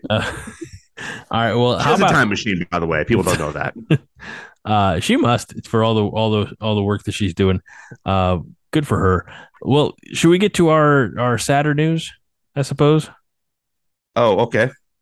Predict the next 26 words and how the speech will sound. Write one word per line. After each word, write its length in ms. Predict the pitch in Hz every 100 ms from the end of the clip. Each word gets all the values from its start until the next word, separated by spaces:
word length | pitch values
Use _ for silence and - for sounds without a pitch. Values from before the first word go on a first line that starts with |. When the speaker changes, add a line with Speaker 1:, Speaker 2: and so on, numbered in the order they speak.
| 120
Speaker 2:
Oh, 120 | 147 147
yes. 260 | 139 -
I 80 | 107
forgot 280 | 110 98 73
we 120 | 92
had 180 | 87 76
something 260 | 95 82
else. 220 | 90 78 -
Yeah. 200 | 85 104 - _
Speaker 1:
We, 120 | 120 123
Speaker 2:
I 20 |
was, 100 | -
Speaker 1:
we, 80 | 113
Speaker 2:
I 40 |
was, 140 | 107 98 - - - _ _ _ -
Speaker 1:
we 100 | 131
have 160 | 135
Speaker 2:
I 20 | 120
was 40 |
Speaker 1:
some 60 | 117
Speaker 2:
about 80 | 107
to 40 |
Speaker 1:
sad 60 | 92
Speaker 2:
talk 140 | 101
about 180 | 98 95
the, 160 | 92